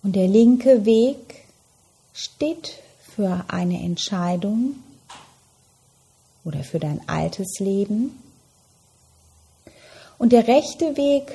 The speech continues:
steht für das Neue, das, was vielleicht kommen soll oder kommen darf.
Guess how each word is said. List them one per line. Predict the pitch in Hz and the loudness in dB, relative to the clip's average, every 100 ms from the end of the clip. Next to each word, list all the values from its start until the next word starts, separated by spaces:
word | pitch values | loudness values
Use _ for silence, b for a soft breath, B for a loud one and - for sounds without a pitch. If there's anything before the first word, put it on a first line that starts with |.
| - | -12
steht | - 294 294 | -8 -6 -4
für | - | -4
das | 269 247 - | -2 -2 -2
Neue, | 220 208 208 156 - - _ _ _ _ - | -2 0 0 -2 -6 -16 _ _ _ _ -6
das, | 175 175 - - - _ _ _ _ _ _ | -4 -4 -10 -14 -20 _ _ _ _ _ _
was | 165 - | -12 -6
vielleicht | 196 180 175 175 - | -4 -2 -4 -8 -10
kommen | - 190 185 170 | -6 -2 0 0
soll | 196 196 170 170 - _ _ _ _ - | -2 -2 -4 -8 -16 _ _ _ _ -8
oder | 170 165 | -6 -6
kommen | - 190 175 170 | -4 -4 -2 -2
darf. | 170 190 175 - - - | -2 -4 -6 -10 -18 -20